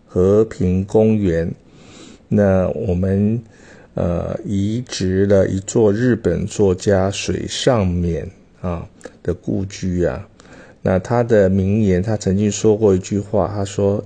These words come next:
：“一滴水脉有无限可能啊。”那这个，呃，短短的一句话呢，激发了我写了以下的这首诗。一滴水是一滴爱心，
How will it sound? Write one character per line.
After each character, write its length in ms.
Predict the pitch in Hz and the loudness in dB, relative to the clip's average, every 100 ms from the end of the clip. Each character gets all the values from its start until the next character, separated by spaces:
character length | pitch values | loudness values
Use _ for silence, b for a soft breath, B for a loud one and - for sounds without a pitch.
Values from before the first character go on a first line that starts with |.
| - | -2
：“一 180 | 143 131 | 0 0
滴 340 | - 127 123 | 0 0 0
水 440 | 123 - 95 62 90 | -4 -2 -2 -2 -2
脉 480 | 117 110 82 - b b b _ | 0 0 -2 -6 b b b _
有 200 | 90 85 | -4 -4
无 520 | 78 85 85 92 113 | -4 -6 -4 -4 -4
限 520 | 127 - 135 113 80 | -6 -2 0 2 0
可 340 | - - 69 - | -6 -8 -8 -6
能 340 | 67 76 90 | -8 -6 -4
啊。” 200 | 98 92 - B B B B B - | -4 -6 -12 B B B B B -4
那 140 | 98 | -4
这 240 | 92 117 | 0 0
个， 320 | 113 98 80 - B B B B B B _ _ | 2 0 0 -2 B B B B B B _ _
呃， 400 | 95 85 73 - - - _ | -4 -4 -6 -10 -14 -20 _
短 200 | 101 117 | 0 2
短 240 | 113 85 | 2 2
的 120 | 85 | 0
一 20 | 95 | -4
句 180 | - | -4
话 300 | 110 110 98 | -6 -2 -2
呢， 180 | 82 78 | -2 -4
激 220 | 92 - | -6 -6
发 260 | 101 101 95 | -4 -2 0
了 120 | 95 | 0
我 180 | 82 82 | 0 -2
写 400 | 92 - - 65 | -4 -4 -4 -4
了 300 | 65 78 62 - - | -2 -4 -4 -6 -10
以 160 | 90 | -8
下 260 | 92 - 110 | -8 -4 -2
的 140 | 92 | -2
这 220 | 85 - 104 | -4 -4 -4
首 260 | - - | -4 -8
诗。 420 | - - 131 135 - _ _ _ _ _ - _ B B B B B _ | -8 -4 0 0 -2 _ _ _ _ _ -20 _ B B B B B _
一 140 | 151 | 0
滴 240 | 143 160 156 | 2 2 2
水 420 | - 92 76 57 | 4 2 2 -2
是 420 | - - 107 87 | -6 -4 -2 -2
一 120 | - 104 | -4 -6
滴 360 | - 104 107 | -4 -2 -2
爱 240 | - 104 90 | -4 -4 -4
心， 500 | 98 - 107 113 | -6 -6 -4 -4